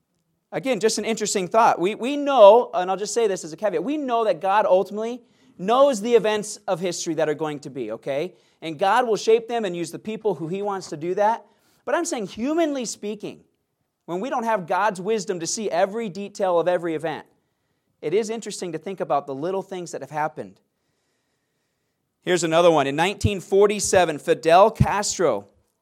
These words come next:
came to the United States. Does anybody know why he came to the United States?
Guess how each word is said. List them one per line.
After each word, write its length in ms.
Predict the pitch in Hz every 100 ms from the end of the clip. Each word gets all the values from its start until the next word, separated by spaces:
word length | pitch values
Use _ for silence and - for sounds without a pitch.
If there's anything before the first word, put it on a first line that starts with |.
| _ -
came 340 | 202 226 262
to 80 | 240
the 80 | 196
United 420 | 180 180 190 196
States. 300 | - 190 143
Does 100 | 139
anybody 220 | 226 285
know 100 | 226
why 260 | 175 160 190
he 120 | 202
came 160 | 196
to 60 | 185
the 20 |
United 220 | 175 175
States? 460 | 170 185 202 202